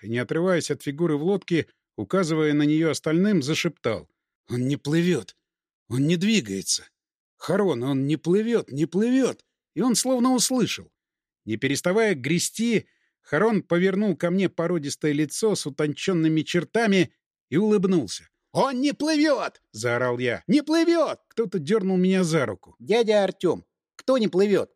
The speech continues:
«А?» Я очнулся. Митька стоял рядом и смотрел на меня снизу вверх.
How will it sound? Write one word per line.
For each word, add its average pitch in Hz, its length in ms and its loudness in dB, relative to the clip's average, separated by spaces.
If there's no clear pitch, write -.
«А?» 190 260 0
Я 147 200 -4
очнулся. 113 600 -6
Митька 190 380 -2
стоял 196 400 2
рядом 180 360 0
и 156 40 0
смотрел 170 420 -2
на 160 60 4
меня 160 320 2
снизу 156 440 -2
вверх. 143 480 -6